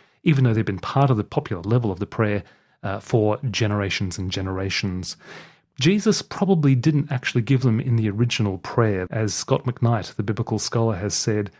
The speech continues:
They're probably a paraphrase of a verse in, uh, First Chronicles chapter twenty-nine that then just got added to the prayer because the church were praying it throughout the,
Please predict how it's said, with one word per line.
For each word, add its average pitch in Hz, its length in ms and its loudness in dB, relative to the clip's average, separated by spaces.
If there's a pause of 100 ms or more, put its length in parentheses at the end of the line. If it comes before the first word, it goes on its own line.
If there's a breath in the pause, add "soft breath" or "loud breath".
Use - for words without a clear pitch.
(120)
They're 127 100 2
probably 196 420 4
a 123 60 4
paraphrase 123 760 4 (380 soft breath)
of 117 100 2
a 117 80 4
verse 113 360 2
in, 110 220 2
uh, 104 160 -2
First - 380 0
Chronicles 110 640 0 (260)
chapter - 280 -4
twenty-nine 107 880 0 (380 soft breath)
that - 160 -4
then 123 200 6
just 117 200 0
got 120 200 0
added 127 380 4
to - 240 -8
the 110 80 -2
prayer 110 300 -2
because 110 360 -4
the 104 80 -2
church - 360 -4
were 113 60 0
praying 113 340 -2
it 107 140 -6
throughout 110 340 -8
the, 92 200 -8